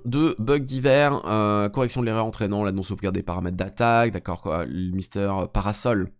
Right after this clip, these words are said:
du guerrier panda, moi c'est ce que j'ai. Euh, l'affichage de l'emplacement des objets de métamorphose.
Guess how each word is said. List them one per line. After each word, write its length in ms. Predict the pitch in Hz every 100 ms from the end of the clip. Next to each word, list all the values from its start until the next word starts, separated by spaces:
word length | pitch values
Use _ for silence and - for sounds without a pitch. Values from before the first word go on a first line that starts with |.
| -
du 80 | 92
guerrier 240 | 95 95
panda, 380 | - - 113 82
moi 140 | 92 95
c'est 100 | 95
ce 60 |
que 80 | 110
j'ai. 160 | 107 98 - - - - - -
Euh, 120 | 87 101
l'affichage 340 | 131 151 160
de 80 | 139
l'emplacement 320 | 120 131 139
des 140 | 127
objets 200 | 113 117
de 60 | 131
métamorphose. 760 | 107 131 120 - 101 104 95